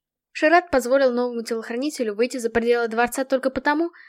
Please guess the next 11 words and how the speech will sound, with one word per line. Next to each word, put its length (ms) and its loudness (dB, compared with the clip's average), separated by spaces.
что 220 0
сам 220 2
собирался 500 2
отправиться 480 0
на 160 0
рынок 240 -2
за 100 -8
компонентами 680 -2
для 120 -6
магического 580 -6
амулета. 460 -4